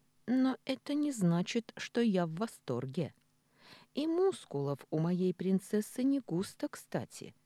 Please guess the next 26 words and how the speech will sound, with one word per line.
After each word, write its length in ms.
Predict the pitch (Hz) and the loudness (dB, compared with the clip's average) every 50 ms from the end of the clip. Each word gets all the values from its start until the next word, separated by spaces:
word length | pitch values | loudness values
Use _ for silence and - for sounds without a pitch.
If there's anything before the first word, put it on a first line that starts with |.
| _ _ _ _ - | _ _ _ _ -10
и 100 | - 139 | -8 -8
координация. 1500 | - - - 156 165 170 175 180 165 - 180 170 175 196 269 339 330 - - - - - 143 135 135 135 135 131 127 123 - _ _ _ _ _ _ _ _ _ _ _ - - - - - - - - _ | -6 -4 -2 -2 0 0 -2 -4 -2 0 2 4 4 4 4 0 -2 -8 -12 -12 -6 -4 -2 -2 0 -2 -2 -2 -4 -4 -6 _ _ _ _ _ _ _ _ _ _ _ -20 -20 -20 -20 -20 -20 -20 -14 _
Ну, 240 | - 330 370 370 339 | 0 2 4 4 4
с 140 | - - - | 2 0 0
этим, 340 | 294 294 - - 226 214 202 | 0 0 2 4 6 6 6
видимо, 580 | 185 233 247 208 214 220 220 226 220 214 - - - - - | 6 4 2 6 8 10 10 10 10 8 6 2 -4 -8 -2
танцы 540 | 226 233 240 226 220 - - - 208 208 | 2 4 4 4 2 0 0 2 2 2
и 200 | 196 - - 185 170 | 2 2 0 0 0
верховая 480 | 185 170 - - 196 180 202 202 202 | 0 -2 -2 -2 0 2 2 4 4
езда 440 | 202 208 220 262 294 - - - 113 - | 4 2 2 -2 -4 -6 -6 -10 -10 -8
подсобили. 840 | - 127 - - - - 117 117 113 120 117 113 113 117 110 110 113 - _ _ _ _ _ _ _ _ - | -10 -16 -16 -12 -8 -6 -6 -6 -4 -4 -4 -4 -4 -4 -4 -4 -6 -8 _ _ _ _ _ _ _ _ -10
Но 220 | 110 104 101 104 - | -10 -8 -8 -8 -10
все 240 | - - - - 127 | -12 -14 -12 -8 -6
равно 400 | 120 160 180 151 113 110 113 - | -4 -4 -4 -4 -4 -6 -6 -6
тяжело. 560 | - - - 156 156 180 185 180 151 107 - - - _ _ _ _ _ _ _ _ _ _ _ _ _ _ _ _ _ _ _ _ - - - - - - - | -6 -6 -6 -4 -2 -2 -4 -4 -4 -8 -10 -14 -20 _ _ _ _ _ _ _ _ _ _ _ _ _ _ _ _ _ _ _ _ -20 -20 -20 -20 -10 -2 2
На 120 | 175 175 | 2 4
мое 240 | 165 170 170 170 185 | 4 4 4 2 0
счастье, 800 | 180 - - - 330 392 - - - - - 123 120 120 - - _ _ | -2 -2 -4 -2 -2 -4 -4 -6 -14 -14 -10 -8 -6 -6 -6 -8 _ _
эти 320 | - - 165 - - 156 139 | 0 0 0 0 -2 -6 -6
два 240 | 139 143 143 147 147 | -4 -2 -2 -2 0
жениха 480 | - 175 180 202 208 - - 330 359 | 2 4 4 4 4 2 0 0 0
не 100 | 349 339 | 2 0
высовывались 840 | 320 - 339 - - - 185 165 180 175 175 208 247 269 277 - - | 0 0 -2 -4 -2 -2 0 0 0 0 0 0 0 0 -2 -6 -10
из 100 | - 214 | -14 -14
своих 400 | - - - 131 120 120 131 - | -14 -10 -6 -4 -4 -4 -4 -6
покоев. 540 | - - 156 - - - 113 104 101 92 - | -8 -12 -12 -12 -10 -10 -10 -10 -10 -10 -14